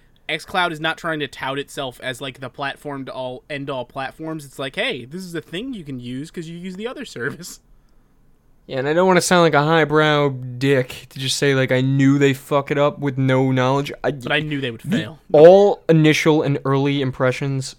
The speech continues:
Speaker 2: were
Speaker 1: We're
Speaker 2: bad.
Speaker 1: lukewarm.
Speaker 2: They
Speaker 1: Because
Speaker 2: were
Speaker 1: it
Speaker 2: bad.
Speaker 1: was like, "Who is
Speaker 2: And
Speaker 1: this for?"
Speaker 2: you can see, it's like, it's like for Avengers.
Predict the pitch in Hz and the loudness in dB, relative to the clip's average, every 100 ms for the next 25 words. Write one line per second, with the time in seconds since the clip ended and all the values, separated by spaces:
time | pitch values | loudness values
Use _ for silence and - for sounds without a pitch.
0 | _ 123 123 156 160 143 135 117 110 _ | _ -8 -6 -4 -6 -10 -14 -16 -18 _
1 | 165 - _ _ _ _ _ _ _ 190 | -20 -20 _ _ _ _ _ _ _ 2
2 | 220 233 247 214 226 214 208 233 240 135 | 4 4 -2 -2 -4 -4 -2 0 2 4
3 | 127 123 131 190 170 123 - 147 147 - | 4 2 0 -2 -2 -6 -10 -8 -6 0
4 | 185 175 170 247 214 220 320 - 349 349 | 2 2 4 4 4 2 0 6 8 10
5 | 370 262 147 - | 8 8 2 0